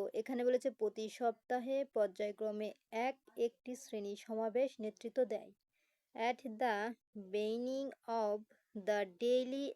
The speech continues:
assembly we recite from the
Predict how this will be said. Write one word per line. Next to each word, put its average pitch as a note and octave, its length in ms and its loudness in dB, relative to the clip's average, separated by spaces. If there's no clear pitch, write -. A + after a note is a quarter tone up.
assembly A#3+ 680 -4
we A#3+ 240 -2
recite B3 600 -2
from A#3 300 0
the G#3+ 160 4